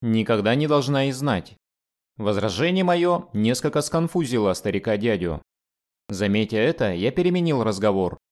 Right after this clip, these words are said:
и сказал ему, что надеюсь получить извинения от дам и что они возвратятся к завтраку. «Что касается до этого, — сказал он, — филадельфские женщины имеют самый деликатный аппетит, и, уверяю вас,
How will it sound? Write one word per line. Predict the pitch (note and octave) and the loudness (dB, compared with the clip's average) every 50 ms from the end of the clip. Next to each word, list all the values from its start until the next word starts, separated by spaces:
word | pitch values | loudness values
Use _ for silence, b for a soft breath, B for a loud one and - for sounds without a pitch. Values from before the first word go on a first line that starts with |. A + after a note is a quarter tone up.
| _ _ _ - | _ _ _ -8
и | G#2+ G2 | -8 -6
сказал | - - - A2 G#2 C3+ D#3 D3+ | -4 -2 -2 -2 0 0 0 0
ему, | C#3 A2+ F#2+ F#2 F2 E2 - - - | 0 0 0 -2 -2 -4 -6 -10 -16
что | - - - A2 | -14 -8 -4 -2
надеюсь | G2 G2 G#2 A2+ A#2 G#2+ - | 0 0 0 0 -2 -2 -2
получить | - A2+ G#2+ G#2 - - A2 - | -2 -2 -4 -2 -4 -6 -4 -2
извинения | A#2+ G2 F#2+ G2+ G#2 A2+ D3+ E3+ E3 D#3 D3+ D3+ | -2 -2 0 0 0 0 0 0 0 0 -2 -2
от | C#3+ A#2+ | -2 0
дам | A2 A2+ G2+ F#2 F2 - b b b b | 0 2 2 0 -2 -4 b b b b
и | - G2 | -10 -8
что | - - A2+ F#2+ | -4 -2 0 0
они | F#2 F#2+ G#2+ C#3+ E3 | 2 2 0 0 0
возвратятся | E3+ C#3+ D3+ D3 C#3+ - C#3+ C3 C3 - C#3 B2+ | 0 0 -2 -2 0 0 0 0 0 -2 -6 -6
к | A#2 | -2
завтраку. | A2+ A#2 G2+ - - G2 F2 - - E2+ D#2 D2 D2+ - _ _ _ _ _ _ _ _ _ _ _ _ _ _ _ | 0 0 0 0 -2 -6 -6 -6 -6 -6 -6 -8 -10 -16 _ _ _ _ _ _ _ _ _ _ _ _ _ _ _
«Что | - - - - A2+ G2 | -18 -12 -4 -4 -4 -2
касается | - G2 - - G#2+ G2 F#2+ - A#2 G2+ | -2 -2 0 2 0 0 0 -2 -4 -2
до | G2+ G#2+ | 0 2
этого, — | A#2+ D#3+ F3+ F3 D3 A2+ G2 F2+ E2 - - | 2 2 0 0 0 0 2 0 0 -4 -8
сказал | - - G2 E2 F2+ F2+ F2+ | -10 -10 -6 -4 -4 -2 -2
он, — | F2 E2+ D#2+ D2+ _ _ _ _ _ _ _ | -2 -4 -6 -8 _ _ _ _ _ _ _
филадельфские | - C#3 C#3 D3+ E3 F3+ F3+ E3 - - - - D3+ C#3+ C#3 | -4 -2 0 0 2 0 -2 -2 -4 -8 -8 -4 0 0 0
женщины | A#2 D#3 E3+ E3+ D#3+ - D3 B2 A#2 G#2 F#2 - - | 0 0 0 -2 -2 -2 -2 -2 -2 -2 -4 -4 -4
имеют | G#2+ A2 A#2 B2 B2 A#2 A#2 | -2 -2 0 0 -2 -2 -4
самый | - - E3 F3+ F#3+ F#3+ F3+ | -2 0 0 2 2 0 0
деликатный | E3 F3 E3 D#3+ - D#3 C#3 C3+ C#3 B2+ B2+ | 0 0 -2 0 0 0 0 0 0 -2 -2
аппетит, | B2+ C#3 B2+ - - G2 F2 - - _ _ _ _ - | -2 -4 -6 -4 -4 -4 -4 -6 -8 _ _ _ _ -10
и, | - G2 | -4 -2
уверяю | F#2 F#2 F#2 G2 G#2 G#2+ B2 D3 D#3 C#3+ A#2+ | -2 -2 0 0 0 2 2 2 0 0 0
вас, | G2+ F#2 E2+ - - - | -2 -2 -4 -4 -8 -14